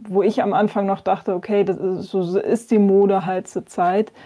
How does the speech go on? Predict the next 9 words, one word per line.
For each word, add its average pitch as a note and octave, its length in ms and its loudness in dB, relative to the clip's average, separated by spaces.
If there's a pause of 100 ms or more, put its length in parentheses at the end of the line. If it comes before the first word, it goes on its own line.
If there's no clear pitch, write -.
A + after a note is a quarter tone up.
(360)
Aber F3+ 800 0
im F#3+ 120 -2
Laufe F#3+ 300 2
der F#3+ 80 -2
Staffel F#3+ 340 -2
habe F3+ 160 0
ich F#3 100 -6
gemerkt, F3+ 540 -2 (140)
nee, F#3+ 760 2